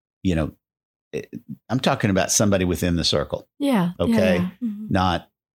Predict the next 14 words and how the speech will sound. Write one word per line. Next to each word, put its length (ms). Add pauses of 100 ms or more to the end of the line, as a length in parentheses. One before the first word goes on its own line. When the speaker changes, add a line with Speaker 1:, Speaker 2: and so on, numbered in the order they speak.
(220)
Speaker 1:
the 120
person 340
on 100
social 320
media, 600 (760)
but 160
the 80
person 320
within 280
our 100
circle. 500 (380)
Speaker 2:
Mm-hmm. 360 (500)
Speaker 1:
There's 280
connection, 680